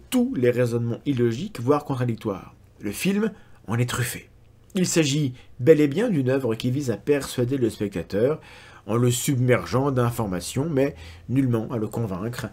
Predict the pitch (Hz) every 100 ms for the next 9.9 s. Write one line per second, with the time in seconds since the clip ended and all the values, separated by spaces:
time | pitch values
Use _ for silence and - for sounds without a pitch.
0 | - - 104 95 101 117 131 120 92 -
1 | 127 131 - - - 104 87 - - -
2 | - - - - 98 - 151 180 - 120
3 | 151 127 139 147 180 180 - - - 117
4 | - 147 151 - - - - - - -
5 | - - - - - - - 220 202 196
6 | 233 - 254 - 151 165 165 147 135 135
7 | 120 - 214 240 190 - - 151 139 123
8 | 120 117 175 208 - - 160 127 117 -
9 | 143 120 107 107 92 101 127 170